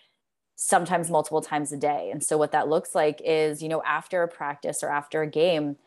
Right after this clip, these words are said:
sitting down and in one spot, writing three successes, three things you did well. And forget outcome, you know, of games and things. It's the process. It's the, the smaller components that you're doing every day at practice.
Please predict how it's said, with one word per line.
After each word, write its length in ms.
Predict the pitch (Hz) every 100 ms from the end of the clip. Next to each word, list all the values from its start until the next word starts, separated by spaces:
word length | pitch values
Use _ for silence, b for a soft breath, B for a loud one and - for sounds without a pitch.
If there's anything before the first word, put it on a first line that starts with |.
| _
sitting 380 | - - 170 165
down 260 | 160 165 160
and 100 | 147
in 200 | 147 139
one 260 | 147 151
spot, 600 | 143 - 147 160 147 135 _ _ _
writing 440 | 165 185 185 180 175 - _
three 240 | - 180 190
successes, 760 | - 190 - 165 - 156 139
three 180 | - 165
things 380 | 160 160 170 160
you 120 | 160
did 300 | 160 156 131
well. 420 | 143 151 - - b b b b -
And 300 | 190 175 - _ _ _ _ _ _ _ _ -
forget 400 | 214 170 190 190 165
outcome, 640 | 165 - 202 156 - - -
you 100 | 175
know, 140 | 160
of 180 | 160 156
games 380 | 165 175 165 160
and 100 | 156
things. 180 | 160
It's 140 | 160 -
the 80 | 170
process. 800 | - - 156 180 - 147 143
It's 140 | 151 -
the, 160 | 160 -
the 100 | 160
smaller 500 | - 170 165 170 160
components 520 | 165 156 165 165 151
that 100 | 143
you're 100 | 156
doing 280 | 156 156 151
every 220 | 156 160
day 160 | 156 147
at 140 | -
practice. 720 | - 151 180 - 151 143 -